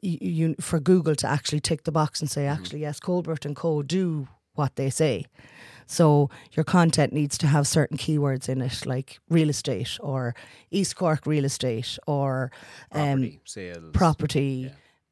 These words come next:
Speaker 2: Yeah.
Speaker 1: uh, rental properties East Cork, say, or, you know, commercial properties East Cork, domestic properties East Cork, whatever. You, w-
Speaker 2: Yeah.
Speaker 1: you, so you build that into your content, but your developer should also be building that into the back end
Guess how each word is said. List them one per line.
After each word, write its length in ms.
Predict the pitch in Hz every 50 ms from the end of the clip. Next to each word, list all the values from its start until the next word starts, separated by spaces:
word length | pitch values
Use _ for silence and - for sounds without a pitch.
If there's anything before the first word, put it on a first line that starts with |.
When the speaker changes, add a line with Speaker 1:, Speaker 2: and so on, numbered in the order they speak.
| _
Speaker 2:
Yeah. 340 | - 156 147 139 135 135 127 120
Speaker 1:
uh, 40 | -
rental 320 | - 170 175 170 - - 139
properties 560 | - 165 156 147 - 151 135 147 139 139 143
East 180 | 139 135 - -
Cork, 300 | - 131 123 127 120 - _ _ _ -
say, 340 | - - 185 170 156 151 -
or, 140 | 147 156
you 80 | 147 147
know, 80 | 135 127
commercial 400 | - - 175 170 156 - 151 143
properties 460 | - 156 143 135 151 139 143 139 139
East 180 | 147 143 139 -
Cork, 400 | - 143 143 143 139 - - - - 254 185
domestic 400 | 160 160 170 160 - - - -
properties 440 | - 160 151 - - 156 147 143
East 140 | 151 147 -
Cork, 300 | - 147 135 139 135 -
whatever. 360 | 151 151 156 151 143 139 139
You, 160 | 139 143 139 135
w- 220 | - 208 156 123
Speaker 2:
Yeah. 60 | 98 175
Speaker 1:
you, 120 | 156 139 - -
so 120 | - -
you 140 | 175 160 156
build 240 | 139 - 180 180 180
that 160 | 165 156 151
into 200 | 151 147 147 -
your 60 | 147
content, 640 | 135 - - 180 180 180 - 190 180 175 175 - -
but 180 | - 160 139 - - - - - - - - - - _
your 140 | - 170 165
developer 400 | 160 147 156 151 151 - - 143
should 180 | - - 151 151
also 280 | 147 151 147 - -
be 100 | - 147
building 320 | 139 139 147 143 139 143 143
that 180 | 143 143 139
into 240 | 139 139 139 - -
the 80 | 143 139
back 320 | - 143 143 139 123 -
end 320 | 139 139 139 143 139 -